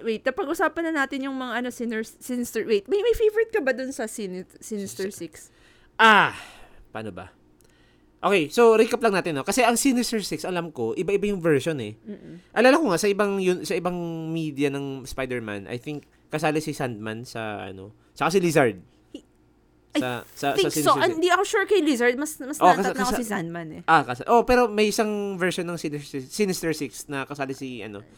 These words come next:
Speaker 2: si Lizard. Pero trivia lang ah, kung pansin mo dun sa post-credits ng, ng game,
Speaker 1: Oo.
Speaker 2: yung, yung ano, nandun sa loob ng capsule si Harry.
Speaker 1: I think, sa Miles Morales yun, no?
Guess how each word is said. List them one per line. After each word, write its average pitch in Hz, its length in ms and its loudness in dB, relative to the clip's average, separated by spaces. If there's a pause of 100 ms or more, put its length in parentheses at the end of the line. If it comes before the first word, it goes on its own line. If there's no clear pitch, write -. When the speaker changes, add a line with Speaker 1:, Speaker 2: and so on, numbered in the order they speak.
(160)
Speaker 2:
si - 100 -14
Lizard. 110 400 -6 (440)
Pero 226 260 8
trivia 220 320 4
lang 165 160 4
ah, 110 160 -8 (320)
kung 190 160 -6
pansin 190 240 -2
mo 180 80 -4
dun 175 100 -4
sa 170 140 -4
post-credits 135 580 -4
ng, 127 240 -10
ng 110 400 -12
game, 104 320 -6
Speaker 1:
Oo. 165 240 -8 (200)
Speaker 2:
yung, 131 200 -6
yung 127 160 -8
ano, 117 220 -8
nandun 120 240 -8
sa 120 160 -4
loob 113 260 -6
ng 113 160 -8
capsule 107 340 -8
si 113 200 -12 (400)
Harry. 107 400 -6 (100)
Speaker 1:
I 262 100 -8
think, 330 300 -8
sa 320 140 -6
Miles 330 180 2
Morales 302 380 -4
yun, 311 160 -8
no? 196 120 -8